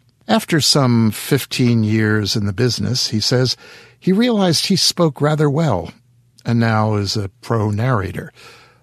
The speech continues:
Within the last five months, he's done six audiobooks, the which has caused him to spend an inordinate amount of time in his studio, some might call it a small cupboard under his stairs.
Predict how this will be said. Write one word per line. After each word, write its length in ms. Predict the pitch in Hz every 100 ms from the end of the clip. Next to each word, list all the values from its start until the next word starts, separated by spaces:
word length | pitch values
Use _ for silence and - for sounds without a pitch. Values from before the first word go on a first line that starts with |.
| _ _ _ _ -
Within 280 | 160 240 196
the 60 |
last 360 | 165 139 123 -
five 260 | 120 107
months, 320 | 98 123 113 -
he's 220 | 107 98
done 240 | 113 107
six 320 | 104 - -
audiobooks, 840 | - 139 117 104 98 110 131 - - - - - - _
the 120 | -
which 300 | 135 120 -
has 160 | 120 -
caused 380 | - 113 107 -
him 220 | 117 117
to 140 | 113
spend 400 | 113 - 113 113
an 140 | 110 117
inordinate 600 | 120 113 151 180 110 90
amount 280 | 90 95 95
of 140 | 90
time 420 | - 113 107 139
in 80 | 110
his 160 | - 117
studio, 720 | - - 151 104 98 110 170 - - -
some 260 | - 123 98
might 240 | 85 87
call 260 | - 110 92
it 60 | 92
a 40 |
small 440 | - - 117 98
cupboard 360 | 92 - 113 104
under 260 | 104 101 95
his 160 | 110
stairs. 640 | - - 104 98 156 -